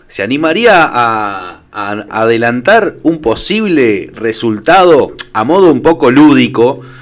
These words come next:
Este, pero bueno, para, para, para, para saber a ver qué, si se anima a, a adivinar, digamos,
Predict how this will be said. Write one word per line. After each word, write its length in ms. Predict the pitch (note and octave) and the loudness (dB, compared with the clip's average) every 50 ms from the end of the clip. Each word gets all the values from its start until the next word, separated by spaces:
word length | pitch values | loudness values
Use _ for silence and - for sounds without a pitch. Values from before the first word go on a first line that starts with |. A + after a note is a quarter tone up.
| - - - | -20 -12 -6
Este, 720 | G2+ G#2 G#2+ G#2 G#2 - - G#2 G2+ G#2 G2+ G2 G2 F#2+ | -4 -2 -2 -4 -4 -4 -2 -2 0 0 0 -2 -4 -2
pero 240 | F2+ A2 A2 G#2+ G#2+ | -2 0 0 0 2
bueno, 300 | A2 A#2+ A2 G2 F#2+ F#2 | 2 0 0 -2 -4 -8
para, 260 | F2+ G2 G2+ G2+ G2 | -8 -6 -4 -4 -4
para, 540 | G2 G#2+ G#2 G2+ G2+ G2+ G2+ G2+ G2 F#2+ - - - - - - - _ _ _ _ _ _ _ _ _ | -4 -4 -4 -4 -4 -4 -6 -8 -10 -14 -16 -20 -20 -20 -20 -20 -20 _ _ _ _ _ _ _ _ _
para, 400 | - A#2 A#2 A2 A2 A2+ A2 G2+ | -2 -2 0 0 -2 -4 -4 -4
para 220 | B2+ B2+ C3 C3 | -2 -2 -2 -2
saber 300 | B2 D#3 D3+ E3 F#3+ F3+ | 0 0 2 2 2 4
a 40 | E3+ | 4
ver 180 | E3+ F3 E3+ E3+ | 4 2 2 2
qué, 300 | F3+ F3 D#3+ D3 D3+ - | 2 2 0 0 -2 -6
si 180 | - - C#3 | -8 -8 -6
se 120 | B2+ - C#3+ | -4 -2 -2
anima 420 | D3 E3+ F#3 F3+ F3 E3 D3+ C#3+ | 0 0 2 2 2 2 2 0
a, 920 | - B2+ C3 B2 A#2+ A#2+ A2+ A2 G#2+ G#2 G2+ G2 F#2 F#2 - - - - _ - | 0 0 0 0 0 0 0 0 0 -2 -2 -4 -4 -8 -12 -16 -20 -20 _ -6
a 100 | A2+ A#2 | -4 -2
adivinar, 760 | B2 C3 D3 E3 F3 F#3 G3 A3+ A3+ A3 G3+ F#3 F#3 - | 0 2 2 2 2 2 2 2 2 2 2 -2 -6 -8
digamos, 680 | A#2+ A#2+ C3+ D3 D#3+ D#3+ D#3+ D3+ C#3+ B2 - - - - | -8 -6 -4 -2 -2 0 0 -2 -2 -4 -8 -12 -16 -20